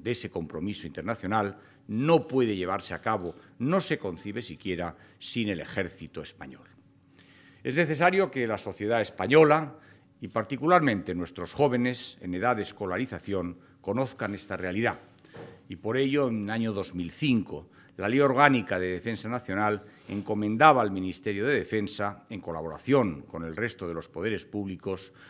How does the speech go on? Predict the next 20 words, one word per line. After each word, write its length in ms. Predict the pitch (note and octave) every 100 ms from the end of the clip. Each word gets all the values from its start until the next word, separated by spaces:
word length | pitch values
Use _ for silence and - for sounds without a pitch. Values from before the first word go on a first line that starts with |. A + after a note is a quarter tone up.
| - -
promover 600 | C3 A#2+ C3 D#3 C#3+ -
el 140 | A#2+
conocimiento 840 | - G2+ F#2+ F#2+ A#2 A2 F#2 G2+ F#2+
de 100 | F#2
la 80 |
importante 720 | F2+ F2 E2+ D#2+ A2+ G#2 G#2+
labor 380 | F2 E2+ E2 - - - -
de 140 | D#2+
las 180 | D2+ -
Fuerzas 400 | F2 E2+ - D2+
Armadas. 560 | D2+ G#2 F2+ - - - - - - - - - -
Años 280 | A2 A2
después, 680 | G2+ - D3 D#3+ D#3+ - - - - - - - _ -
en 140 | -
el 60 | E2
dos 180 | F2 F2
mil 220 | A#2+ G2
trece 260 | A#2 A2 C#3+
en 80 |
concreto, 720 | C3+ F2 D#2+ B2+ A#2 G#2+ G2+